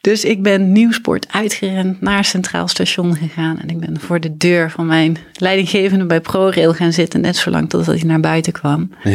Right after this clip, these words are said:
Speaker 1: En ik zei, "Ik, eh, ik moet je wat vertellen. Ik, eh, ik ga bij Defensie werken." En dat was, eh, net op tijd, want, eh, na het acht uur journaal die avond wist iedereen dat.
Speaker 2: Wauw, wat een verhaal, joh. Ja.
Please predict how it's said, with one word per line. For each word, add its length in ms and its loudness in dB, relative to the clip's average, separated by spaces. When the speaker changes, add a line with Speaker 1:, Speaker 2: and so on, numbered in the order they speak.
Speaker 1:
En 100 -6
ik 80 -8
zei, 300 -2
"Ik, 180 -8
eh, 120 -4
ik 100 -14
moet 140 -2
je 80 -14
wat 160 -4
vertellen. 540 -2
Ik, 300 -10
eh, 120 -4
ik 160 -8
ga 140 -4
bij 140 0
Defensie 520 0
werken." 500 -4
En 180 -4
dat 180 -6
was, 300 -6
eh, 100 -4
net 220 -2
op 100 -20
tijd, 420 -4
want, 320 -6
eh, 200 -4
na 180 0
het 160 -2
acht 200 -6
uur 100 4
journaal 380 2
die 160 0
avond 300 -4
wist 220 -6
iedereen 400 -6
dat. 240 -8
Speaker 2:
Wauw, 600 -4
wat 140 0
een 60 2
verhaal, 600 0
joh. 220 0
Ja. 360 -4